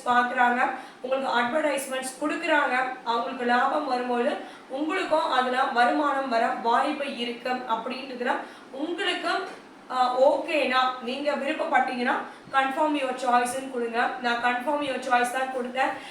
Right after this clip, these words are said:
அதுக்கு முன்னாடி என்னோட ரேகா சிஸ்டரை நான் கேட்டுக்கிட்டேன். என்னோட சேனல் வந்து அவங்கள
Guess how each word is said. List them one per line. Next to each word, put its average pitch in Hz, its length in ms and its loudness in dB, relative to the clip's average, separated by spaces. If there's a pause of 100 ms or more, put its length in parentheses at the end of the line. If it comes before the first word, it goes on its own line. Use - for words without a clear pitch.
(120)
அதுக்கு 262 340 2
முன்னாடி 277 360 4
என்னோட 247 320 -2 (120)
ரேகா 285 320 2
சிஸ்டரை 269 300 -6
நான் 247 240 -2
கேட்டுக்கிட்டேன். 254 460 0 (320)
என்னோட 285 360 4
சேனல் 285 440 0
வந்து 262 260 0 (1080)
அவங்கள 277 240 0